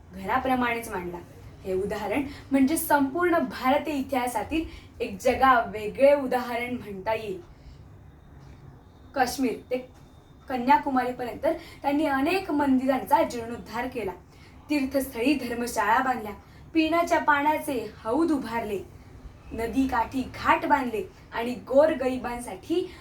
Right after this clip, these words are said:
अन्नछत्रे उभारली. अहो, त्यांचे हे सामाजिक कार्य आजही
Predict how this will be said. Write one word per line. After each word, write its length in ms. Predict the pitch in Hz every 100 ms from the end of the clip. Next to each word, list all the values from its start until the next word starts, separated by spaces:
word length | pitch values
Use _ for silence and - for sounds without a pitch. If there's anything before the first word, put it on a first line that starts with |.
| - -
अन्नछत्रे 880 | 247 247 233 214 - 220 - 220 262
उभारली. 460 | 277 208 214 185 185 - - - - - -
अहो, 260 | 190 - 247
त्यांचे 460 | 254 240 233 254
हे 220 | 214 262
सामाजिक 520 | 320 277 247 247 - -
कार्य 320 | 277 240 247
आजही 600 | 294 254 294 269 285 226